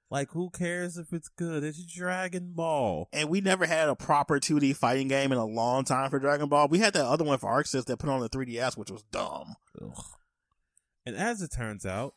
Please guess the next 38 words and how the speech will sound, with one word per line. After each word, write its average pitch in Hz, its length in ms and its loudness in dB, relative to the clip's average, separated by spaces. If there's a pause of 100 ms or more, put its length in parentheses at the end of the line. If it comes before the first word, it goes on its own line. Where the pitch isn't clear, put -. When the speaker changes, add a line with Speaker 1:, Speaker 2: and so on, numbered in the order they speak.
(120)
Speaker 1:
it 170 180 -12
actually 101 420 -10
wasn't 92 440 -12
that 90 320 -12
bad. 175 380 -8 (440)
Speaker 2:
It's 123 100 -14
just 151 140 -8
the 110 80 -6
wrong 117 240 -2
console 135 400 -4
for 95 220 -12
it, 85 60 -14
though. 90 320 -10 (600)
Speaker 1:
No, 127 140 -6
not 139 280 -10
that. 90 180 -4
I'm 98 80 -10
talking 131 200 -2
Speaker 2:
Oh. 123 120 4
Speaker 1:
about 85 160 -6 (120)
Fighters. 82 540 -10 (160)
Speaker 2:
Oh, 262 80 6
yeah. 240 160 4
Fighters, 247 540 0
when 190 100 -2
it 185 60 -6
came 196 240 0
out, 175 240 0
was 131 840 -2 (140)
fun. 113 400 0 (680)
It's 156 200 4
just 160 220 4
that 123 160 4
roster 131 500 4
didn't 120 260 -4
get 113 160 -6
better. 110 500 -2 (840)
They 160 720 6